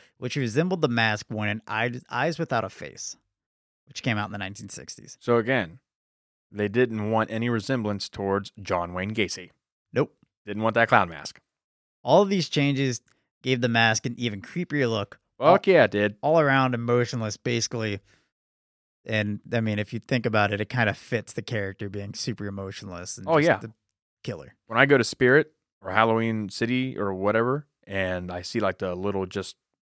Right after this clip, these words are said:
Speaker 2: like, baby mask or just any human face that's just a plain human, emotionless, expressionless face,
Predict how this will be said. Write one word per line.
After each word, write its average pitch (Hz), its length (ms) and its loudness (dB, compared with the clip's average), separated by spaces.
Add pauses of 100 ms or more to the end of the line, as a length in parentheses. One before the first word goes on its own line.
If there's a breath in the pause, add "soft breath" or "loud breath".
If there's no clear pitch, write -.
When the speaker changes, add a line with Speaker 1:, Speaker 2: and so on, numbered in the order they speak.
(140)
Speaker 2:
like, 87 220 -10
baby 95 260 -8
mask 110 420 0
or 98 100 -6
just 107 200 -4
any 107 180 -6
human 113 500 -4
face 113 360 0
that's 101 120 -8
just - 220 -8
a 92 60 -8
plain 120 680 -4
human, 113 680 -6
emotionless, 113 840 -6
expressionless - 1120 -6
face, 151 320 4